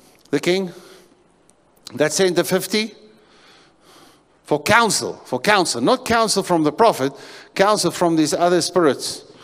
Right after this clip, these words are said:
God said to Elijah, "He's sending that fifty there." Elijah comes and said, "Where do you think you're going?"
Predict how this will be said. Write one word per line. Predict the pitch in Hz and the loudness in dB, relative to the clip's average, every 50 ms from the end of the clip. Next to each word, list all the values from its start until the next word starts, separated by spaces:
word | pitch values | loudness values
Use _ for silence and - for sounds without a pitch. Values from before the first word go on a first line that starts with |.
| - - - - - - - - - - | -20 -20 -20 -20 -20 -20 -20 -20 -18 -6
God | - 131 127 127 - | -4 -4 -2 -2 -4
said | - 135 131 | -6 -6 -2
to | 147 139 | -2 0
Elijah, | 131 127 127 131 135 135 127 131 139 139 - - - - | 0 0 0 0 0 -2 0 0 -2 -2 -2 -6 -10 -10
"He's | - 117 143 180 190 170 - | -6 -4 -4 -4 -4 -4 -4
sending | - - 180 180 170 160 151 147 147 135 | -2 -2 -2 0 0 0 2 2 2 2
that | 143 143 139 | 0 -2 -2
fifty | - - 135 - - - 127 110 | -4 -6 -6 -6 -2 -2 -2 0
there." | 101 104 98 90 - - - - - - - - - | 0 -2 -2 -4 -6 -10 -14 -20 -20 -20 -20 -8 -4
Elijah | 143 147 143 143 143 131 131 123 | -2 0 0 0 0 0 -2 -4
comes | - 139 127 123 117 110 | -2 -2 -2 -2 -4 -6
and | 98 | -6
said, | 95 107 101 - - - - - - - - - _ _ _ _ _ | -6 -6 -6 -6 -8 -18 -20 -20 -20 -20 -20 -20 _ _ _ _ _
"Where | - 156 175 | 0 2 2
do | 160 | 2
you | 151 156 175 170 | 2 2 0 0
think | - - 143 123 | 0 -2 -2 0
you're | 113 120 107 | 0 0 2
going?" | 113 123 127 135 143 160 165 151 | 2 2 4 4 2 0 -2 -4